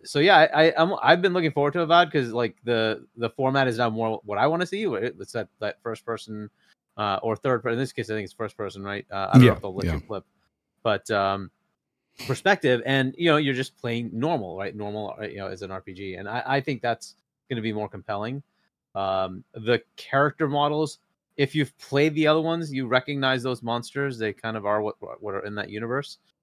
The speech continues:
Speaker 1: They're just jazzed up, and they're, you know, kind of in that first person view now. Um, so I, it looks good to me. I don't see the, the, the, the,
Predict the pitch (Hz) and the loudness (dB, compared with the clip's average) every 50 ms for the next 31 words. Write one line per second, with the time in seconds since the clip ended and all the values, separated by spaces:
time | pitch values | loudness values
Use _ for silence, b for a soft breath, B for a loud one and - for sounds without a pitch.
0 | _ _ 113 110 110 104 113 110 - - _ _ - 117 107 113 113 - - 123 | _ _ -6 -6 -4 -4 -6 -8 -8 -14 _ _ -6 -4 -4 -4 -4 0 0 0
1 | 156 - - _ _ 113 113 113 110 107 107 110 110 113 113 123 117 107 113 117 | 0 0 -2 _ _ -12 -10 -8 -8 -6 -4 -4 -2 -2 -4 -4 -6 -6 -6 -8
2 | 107 - - - 113 104 101 98 101 104 90 - - 107 - _ - 101 - - | -10 -12 -12 -10 -10 -8 -8 -8 -8 -8 -10 -8 -10 -10 -10 _ -16 -18 -16 -14
3 | 98 95 107 123 117 98 92 87 90 90 - _ _ _ _ _ _ _ _ _ | -14 -12 -10 -10 -10 -10 -10 -12 -14 -16 -18 _ _ _ _ _ _ _ _ _
4 | _ - 95 95 92 92 90 90 87 87 - - - - - 107 98 95 92 90 | _ -4 -2 -2 0 0 -2 -2 -4 -8 -14 -14 -16 -10 -8 -6 -4 -4 -4 -4
5 | 90 95 - - _ _ _ - 110 123 123 - - 156 165 170 185 170 - - | -6 -8 -10 -14 _ _ _ -2 -2 -2 -2 0 0 0 2 4 2 2 2 4
6 | 220 202 165 170 160 151 131 113 - 110 117 120 127 135 127 - - - 127 123 | 4 4 4 4 2 2 0 0 0 0 0 2 2 0 -2 -4 -6 -8 -8 -2
7 | 113 117 113 90 101 107 107 104 98 92 95 98 101 101 101 98 98 95 _ _ | -2 -2 -2 -2 -2 -2 -2 -2 -4 -6 -8 -10 -8 -8 -8 -8 -8 -12 _ _
8 | _ _ _ 104 | _ _ _ -20